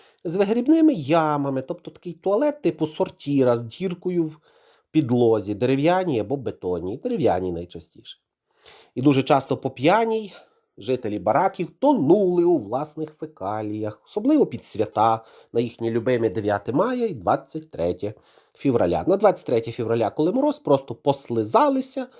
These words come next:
в ім'я Совєтської армії і, і пішли. Всі кімнати так і розраховувалися. Тепер щодо, е, ванни. Ванни всередині теж, зрозуміло, не було. Митися належало в лазні,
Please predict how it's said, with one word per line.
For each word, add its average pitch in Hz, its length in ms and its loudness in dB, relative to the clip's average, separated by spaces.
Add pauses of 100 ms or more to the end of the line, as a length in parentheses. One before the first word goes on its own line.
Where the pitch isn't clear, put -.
(400)
в 185 160 0
ім'я 185 160 0
Совєтської 175 520 -2
армії 156 560 -2 (1160)
і, 233 100 0
і 240 40 0
пішли. 131 500 0 (1300)
Всі - 180 -4
кімнати 170 640 2 (1400)
так 120 320 2
і 117 280 -4 (100)
розраховувалися. 107 1040 -6
Тепер 233 320 2
щодо, 180 440 0 (840)
е, 113 380 -2
ванни. 98 640 2 (480)
Ванни 202 540 -2
всередині 190 540 0
теж, 180 200 0
зрозуміло, 156 500 2
не 151 80 4
було. 135 280 0
Митися 180 520 0
належало 139 540 2
в 143 120 -6
лазні, 113 680 0